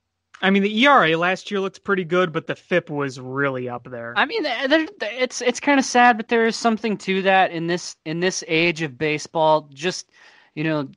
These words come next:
Speaker 2: everything else aside, just pitching over two hundred innings is, is somewhat valuable on its own.
Speaker 1: Oh, yeah. Yeah. I mean,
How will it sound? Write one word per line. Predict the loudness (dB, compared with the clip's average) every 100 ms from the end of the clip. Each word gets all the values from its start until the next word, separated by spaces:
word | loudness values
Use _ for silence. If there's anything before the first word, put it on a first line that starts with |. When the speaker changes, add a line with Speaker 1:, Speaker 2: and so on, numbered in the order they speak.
| -8
Speaker 2:
everything | -4 0 2 2 4
else | 2 0
aside, | -6 -2 0 0 -2
just | -8 -16 -16
pitching | -14 -14 -12 -12
over | -10 -12 -14
two | -12 -10
hundred | -8 -8 -8 -6
innings | -6 -6 -8 -10 -12
is, | -12 -12 -16 _ _ _
is | -8 -6
somewhat | -4 -2 -2 -2 -6
valuable | -2 2 2 0 -4 -4
on | -4 -6
its | -8
own. | -6 -4 -4 -8 -10 _ 0
Speaker 1:
Oh, | 4
yeah. | 4 0 -6 _ _ _ _ _ -10
Yeah. | -8 -8 -10 _ _ _ _ _ _ _ _ _ _ _ _ _ -2
I | 0
mean, | 2 2 0